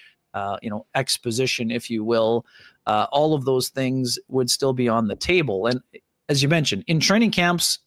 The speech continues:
players get hurt. Uh, somebody maybe shows up not in shape. Uh, all of a sudden, a team needs to fill a spot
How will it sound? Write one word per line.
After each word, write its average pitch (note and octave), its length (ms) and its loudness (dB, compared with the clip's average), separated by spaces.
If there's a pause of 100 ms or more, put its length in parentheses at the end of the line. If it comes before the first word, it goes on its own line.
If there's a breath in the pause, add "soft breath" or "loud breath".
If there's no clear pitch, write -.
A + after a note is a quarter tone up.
players D#3 300 2
get A#2+ 180 0
hurt. F#3+ 320 2 (480 soft breath)
Uh, G2+ 220 0
somebody A#2+ 720 2
maybe B2 320 0
shows C3 340 2
up B2 180 0
not B2 280 0
in G#2+ 80 -2
shape. G3 460 2 (180)
Uh, A2+ 300 0
all B2+ 120 2
of B2+ 60 -2
a C3 40 -2
sudden, C3+ 260 0
a B2 60 -2
team C3 300 -2
needs C3+ 260 0
to - 120 -2
fill E3 600 2
a - 60 -2
spot A#2+ 420 0